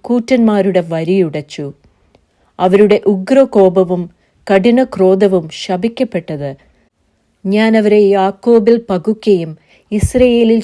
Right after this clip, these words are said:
ചിതറിക്കുകയും ചെയ്യും. യഹൂദായെ, സഹോദരന്മാർ നിന്നെ പുകഴ്ത്തും.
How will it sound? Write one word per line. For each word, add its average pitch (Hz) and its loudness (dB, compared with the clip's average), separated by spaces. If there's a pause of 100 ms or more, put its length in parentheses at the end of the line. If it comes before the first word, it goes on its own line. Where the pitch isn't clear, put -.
ചിതറിക്കുകയും 202 0
ചെയ്യും. 139 -12 (640)
യഹൂദായെ, 202 2 (200)
സഹോദരന്മാർ 220 2
നിന്നെ 180 -4
പുകഴ്ത്തും. 165 -10